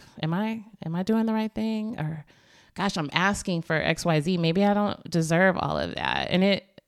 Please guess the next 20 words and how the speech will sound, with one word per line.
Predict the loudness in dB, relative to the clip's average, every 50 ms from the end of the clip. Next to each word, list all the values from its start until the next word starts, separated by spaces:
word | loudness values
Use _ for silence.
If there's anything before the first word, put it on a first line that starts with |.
| _ -2
it | 0 0 0 0
starts | 2 4 4 4 4 2 0
to | 0 0 0
wear | 2 2 2 2 2 2
at | 0 -2 -2 -4 -4
you. | -4 -4 -2 -2 -2 0 4
And | 6 8 8
again, | 8 8 6 6 6 6 4 4
it's | 2 0 0 0
something | 0 -2 0 0 0 0 0
I | 0 0
see | 0 0 -2 -2 -2 0 2
us | 2 2 2 2 -2
doing, | -6 -4 -4 -4 -4 -4 -4
not | -4 -6 -4
necessarily, | -4 -6 -6 -6 -8 -8 -6 -4 -4 -4 -2 -2 -4 -4 -4 -6 -6 -6 -8 -10 -10 _ _ _ _ -20 -20 -20 -20 -6
you | -2 0 0
know, | 2 0 -2 0 0
other | 2 2 2 0
groups. | 0 -2 -2 -2 0 0 -2 -2 -6 -8 -12 -14 -16 -16